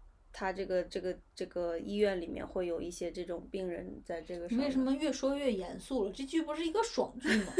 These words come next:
Speaker 1: <laughs>
Speaker 2: 我觉得它发生在一个精神病院才正，更加验证了这个事情可以不按逻辑发展。然后结果你开始严肃地说这个精神病啊，这个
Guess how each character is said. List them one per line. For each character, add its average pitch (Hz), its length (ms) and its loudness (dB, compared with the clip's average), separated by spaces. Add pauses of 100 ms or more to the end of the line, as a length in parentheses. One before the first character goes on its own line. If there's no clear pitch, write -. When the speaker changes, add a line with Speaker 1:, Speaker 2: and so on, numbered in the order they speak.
(140)
Speaker 1:
<laughs> - 180 4
Speaker 2:
我 277 120 4
觉 285 140 4
得 330 140 2
它 349 140 6 (260)
发 311 260 10
生 320 180 2
在 320 160 10
一 277 80 6
个 269 120 0
精 277 220 0
神 285 200 4
病 294 180 2
院 285 260 8
才 226 340 6 (480)
正， 294 340 4 (180)
更 330 200 6
加 277 200 12
验 262 260 8
证 262 180 8
了 220 120 4
这 254 140 0
个 247 80 8
事 254 220 2
情 214 200 0
可 233 160 2
以 233 120 2
不 - 160 2
按 233 200 6
逻 190 160 6
辑 220 140 0
发 214 240 4
展。 - 260 -2 (200)
然 220 100 4
后 262 80 12
结 262 160 8
果 277 140 6
你 233 180 8
开 - 220 6
始 254 160 0
严 294 300 10
肃 359 200 10
地 247 140 12
说 247 400 8 (180)
这 269 120 2
个 247 140 10
精 269 200 10
神 247 240 10
病 262 200 6
啊， 190 240 4
这 226 180 0
个 202 240 2